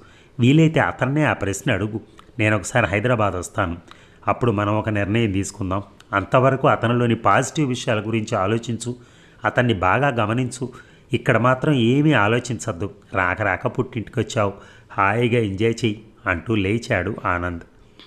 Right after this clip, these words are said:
ఆనంద్ వెళ్ళిపోయాక అతను చెప్పిన విషయాల గురించి ఆలోచించసాగింది మానస. రాజేష్ గురించి తన తల్లిదండ్రులకి చెప్తే వాళ్ళు రాజేష్పై కోపగించుకున్నారు. విడాకులు తీసుకుంటానంటే ఆలోచిద్దామన్నారు. బహుశా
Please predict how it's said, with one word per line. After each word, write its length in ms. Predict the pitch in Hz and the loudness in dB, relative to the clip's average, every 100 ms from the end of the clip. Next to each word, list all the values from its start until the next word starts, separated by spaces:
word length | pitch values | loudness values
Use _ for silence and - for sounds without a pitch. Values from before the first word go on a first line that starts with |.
| - - - - - - - - 110 | -20 -20 -20 -20 -20 -20 -20 -6 0
ఆనంద్ 420 | 101 139 196 185 | 2 4 2 2
వెళ్ళిపోయాక 640 | 139 123 127 127 113 113 | 0 0 0 2 2 2
అతను 240 | 127 - 117 123 | -2 -2 -4 -4
చెప్పిన 260 | - 147 | -2 0
విషయాల 440 | 123 110 131 120 110 | 0 2 2 2 2
గురించి 340 | 117 113 131 | 0 2 0
ఆలోచించసాగింది 1160 | 95 101 127 - 113 120 - 104 90 98 107 | 2 0 -2 -4 -8 -6 -2 -2 -2 -2 -2
మానస. 460 | 104 85 92 101 - 98 - - _ - | 0 -2 -2 -4 -6 -12 -14 -20 _ -6
రాజేష్ 560 | 90 80 104 143 135 131 | -2 0 4 2 2 0
గురించి 300 | 123 113 127 | 0 0 -4
తన 200 | 117 101 | -2 -2
తల్లిదండ్రులకి 720 | 107 101 107 120 107 110 101 | 0 0 0 -2 -2 -2 -4
చెప్తే 540 | - 95 - 135 156 - - - - | -6 -10 -4 -6 -6 -16 -20 -20 -2
వాళ్ళు 260 | 120 110 113 | 4 4 4
రాజేష్పై 600 | 101 95 107 123 - 113 | 4 2 2 0 0 -4
కోపగించుకున్నారు. 1000 | - 95 98 117 101 - - 95 92 101 - - - | 0 0 2 0 0 -2 -4 0 0 0 -10 -20 -4
విడాకులు 400 | 110 110 131 127 | 0 0 0 -4
తీసుకుంటానంటే 800 | 113 117 - 107 107 101 98 123 | -4 -6 -6 -4 0 0 0 0
ఆలోచిద్దామన్నారు. 960 | 92 92 - 113 92 92 87 87 85 - - - - - - - | 0 0 -2 -4 -4 -4 -4 -4 -4 -6 -16 -20 -20 -20 -20 -2
బహుశా 460 | 107 123 127 127 | 2 2 2 -2